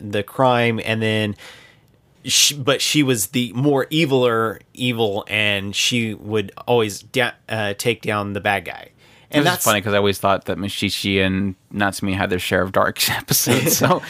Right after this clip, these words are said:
Speaker 1: <laughs> Well,
Speaker 2: but I
Speaker 1: it
Speaker 2: do agree that the tone is extremely more goth and darkish
Speaker 1: Right.
Speaker 2: than Natsume and, and Mushishi. I completely disagree. I, I think, I think the, not completely. I, I hate when people say completely,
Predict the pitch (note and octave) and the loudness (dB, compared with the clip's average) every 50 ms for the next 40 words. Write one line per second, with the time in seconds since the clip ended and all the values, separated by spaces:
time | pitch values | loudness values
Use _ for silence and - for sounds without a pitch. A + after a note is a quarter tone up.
0 | - - - - - C#4 C#4+ A#3+ G3 F#3+ F#3+ F#3 A3+ G3 G#3 F#3+ D#3 C3+ D#3+ D#3 | -10 -10 -10 -8 -4 -2 0 0 2 2 0 0 0 0 0 0 0 0 0 2
1 | C#3+ C3 B2 G#2 A#2 G#2 - - - - - - E3 D#3+ D3+ C#3+ B2+ A2+ G#2 F#2+ | 2 2 2 2 2 0 0 0 -4 -4 -4 -2 0 2 2 4 4 4 4 2
2 | F#2+ - - - - - - - F3+ E3+ E3 D#3 D#3 D3 C#3+ C3+ C3 B2 A2+ A2 | 0 -2 -6 -6 -8 -6 -4 -2 0 2 4 4 4 4 4 4 4 4 4 4
3 | G#2+ G#2 G2+ G2+ - - - A#2+ A2 A2 A2 - A2 G2+ G2 F2+ G#2 F#2+ F#2+ F#2 | 4 4 2 0 -2 -2 0 2 2 2 0 -2 -2 -2 0 2 2 2 2 0
4 | - F#2+ F2 G2 - - E3 D3+ D3+ D3 A#2 G2+ G2 G2 G2 G2 F#2+ F#2 - - | 0 0 0 0 -2 -4 -2 -2 0 0 2 2 0 0 -2 -2 -6 -8 -10 -14
5 | _ _ _ _ _ _ _ _ - F#2+ F2 - - E2+ E2 D#2 D#2+ D2+ C#2+ C#2+ | _ _ _ _ _ _ _ _ -4 -4 -4 -4 -4 -4 -4 -2 -2 -2 -4 -4
6 | - - - - _ _ _ _ - - E2 D#2 D2 - - - - - - A2 | -6 -8 -10 -14 _ _ _ _ -2 -2 0 0 -2 -4 -6 -8 -8 -2 -2 0
7 | G2+ - F#2+ F2 - - - - - - - - - - - - _ _ _ _ | 0 0 -2 -4 -4 -6 -8 -12 -16 -20 -20 -20 -20 -20 -20 -20 _ _ _ _
8 | _ _ _ _ _ _ - D#3+ F3+ F3+ G3 F#3+ F#3+ F#3 D#3+ D#3+ D3+ D3+ - C#3 | _ _ _ _ _ _ -2 -2 -2 0 0 0 0 2 2 2 2 2 2 2
9 | A2 A#2 A#2 A#2+ A#2 A2+ - A2+ A#2 - - C#3+ C#3 - - - A2+ C#3 F3 D#3 | 2 2 4 4 4 2 2 2 0 2 0 0 0 0 -2 0 0 2 2 0
10 | C#3 C3+ A#2+ A2+ A2 G#2+ G#2 G2+ G2 G2+ - _ _ _ _ _ _ _ _ _ | 2 2 2 4 4 4 4 2 0 -2 -8 _ _ _ _ _ _ _ _ _
11 | - C3+ C#3+ A#2+ - - G2 - - - F2 - - - F#2 - - - - F#2+ | -4 -2 -2 -2 -2 -6 -8 -8 -8 -10 -10 -8 -10 -12 -14 -12 -12 -8 -6 -4
12 | F#2+ G2+ F#2 G2+ G#2+ G2+ - F2+ F#2 G#2+ F#2 F#2 - - F#2 - F#2 - G2 - | -4 -4 -4 -2 -2 -2 -2 -2 -4 -4 -4 -6 -4 -4 -4 -4 -2 -4 -2 -2
13 | E2+ F2 F#2 | -2 -2 -4